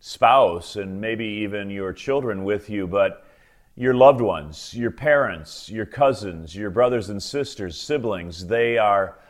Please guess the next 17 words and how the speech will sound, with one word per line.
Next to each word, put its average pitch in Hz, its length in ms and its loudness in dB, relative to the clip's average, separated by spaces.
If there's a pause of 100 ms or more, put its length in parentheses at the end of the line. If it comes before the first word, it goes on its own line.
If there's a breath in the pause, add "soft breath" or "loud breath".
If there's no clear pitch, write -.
(140 loud breath)
left 131 400 4
behind. 104 640 -4 (1200)
And 110 240 -4
those 135 220 4
family 143 460 0
dinners 110 500 -2
that 107 300 2
you 113 140 -4
used 117 400 -2
to 95 100 0
have 101 580 2 (1040)
on 101 220 -10
Sunday 127 520 2
afternoons 113 920 2
or 92 80 -6
Friday 110 560 2
evenings, 90 1200 -10